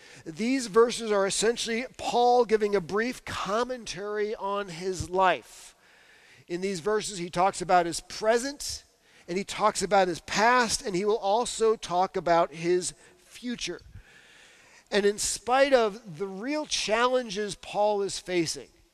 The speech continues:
challenges in his life because the,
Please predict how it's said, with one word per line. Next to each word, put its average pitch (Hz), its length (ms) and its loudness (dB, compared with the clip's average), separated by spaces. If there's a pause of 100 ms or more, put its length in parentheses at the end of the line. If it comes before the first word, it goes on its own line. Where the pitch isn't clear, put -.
(560)
challenges 247 800 2
in 226 60 -8
his 185 220 -6
life 175 400 2
because 170 460 -6 (380)
the, 185 160 -6